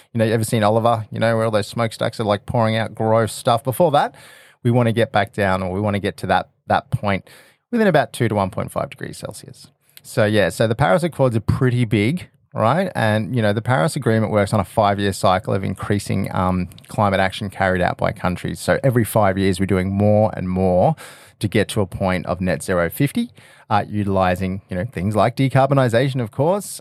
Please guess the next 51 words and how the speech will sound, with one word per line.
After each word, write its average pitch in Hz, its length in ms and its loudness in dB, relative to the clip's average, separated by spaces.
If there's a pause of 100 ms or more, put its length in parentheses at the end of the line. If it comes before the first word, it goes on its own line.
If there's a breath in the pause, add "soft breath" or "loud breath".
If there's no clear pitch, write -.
(160)
and, 113 300 -4
um, 113 160 -4
that's 120 200 -4
what 143 140 0
we 123 80 -2
wanna 135 220 0
do. 143 320 0
So 147 380 0 (440 soft breath)
it's 175 160 -2
a 180 80 -2
big, 202 320 -4
big 170 180 -2
journey. 135 540 2
And, 156 400 -2 (300)
you 120 120 -6
know, 196 140 4
it's 175 160 -2
interesting. 190 340 0
I 175 60 6
saw 208 160 2
some 214 160 0
data 151 260 6
the 147 120 4
other 131 120 4
day 123 380 2 (460 loud breath)
when 127 180 0
people 131 240 2
were 113 80 6
looking 113 420 2
at, 98 140 4
um, 98 300 0 (120)
or, 101 160 -4
or 104 80 -2
listening 117 440 0
to 107 180 -2
things 110 300 -2
about 98 280 2
greenhouse 110 440 0
gases 107 420 -2
and 92 160 -2
the 78 80 -2
state 127 320 2
of 113 60 2
the 90 100 2
planet 113 380 2
and 110 100 -2
all 107 100 2
that 110 160 0
sort 117 160 -4
of 107 60 -4
stuff. - 480 -2